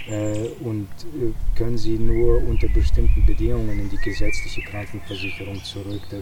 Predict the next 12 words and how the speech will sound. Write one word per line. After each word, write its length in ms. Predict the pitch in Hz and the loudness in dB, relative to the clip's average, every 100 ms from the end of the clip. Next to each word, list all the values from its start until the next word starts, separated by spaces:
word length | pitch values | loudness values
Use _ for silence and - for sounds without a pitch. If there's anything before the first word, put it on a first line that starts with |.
| - | -14
das 160 | 95 - | -14 -8
müssen 240 | 113 - 98 | -4 -4 -4
wir 80 | 101 | -8
jetzt 220 | 92 - | -8 -10
prüfen 360 | 101 110 - 101 | -8 -8 -8 -14
und 100 | 95 | -14
so. 100 | 98 95 | -14 -16
Schi-, 280 | - 104 - - - - - | -14 -14 -14 -18 -18 -18 -16
schicken 400 | - - 110 110 | -12 -10 -8 -8
sie 100 | 104 | -8
uns, 340 | 107 101 | -10 -10
äh, 20 | - | -12